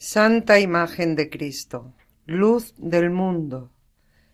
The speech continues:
significa que el Señor resucitado está actualmente entre los suyos,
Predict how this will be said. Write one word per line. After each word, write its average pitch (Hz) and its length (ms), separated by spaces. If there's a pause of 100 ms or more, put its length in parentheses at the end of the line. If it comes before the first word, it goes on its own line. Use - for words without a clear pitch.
significa 214 1000
que 202 80
el 185 120
Señor 175 520
resucitado 160 920 (480)
está 175 440
actualmente 196 1040
entre 165 360
los 156 240
suyos, 147 640